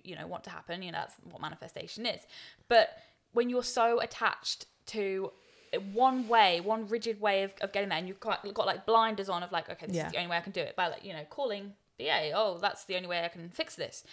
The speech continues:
Speaker 2: Yep.
Speaker 1: If you're, you're holding on to that, you're, you're not leaving room for sort of inspiration and creativity to think,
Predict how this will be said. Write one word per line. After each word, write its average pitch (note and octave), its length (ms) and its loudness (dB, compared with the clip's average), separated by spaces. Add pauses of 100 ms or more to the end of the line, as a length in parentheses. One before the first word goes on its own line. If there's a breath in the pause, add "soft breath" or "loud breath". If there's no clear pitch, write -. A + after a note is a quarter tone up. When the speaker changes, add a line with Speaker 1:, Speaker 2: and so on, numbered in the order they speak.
(220 loud breath)
Speaker 2:
Yep. - 160 -8 (120)
Speaker 1:
If A#3 120 -2
you're, D4 320 0
you're A3+ 200 2
holding A#3+ 400 0
on A3 160 0
to G#3+ 120 -10
that, G3 300 4
you're, G3 240 0 (500)
you're G#3+ 180 0
not A3+ 240 2 (120)
leaving G#3 360 -4
room A3+ 240 -6
for F#3 500 -2
sort - 160 -6
of - 40 -10
inspiration G3 680 -2
and F#3 120 -8
creativity F#3+ 680 -4
to F#3+ 100 -12
think, - 400 -8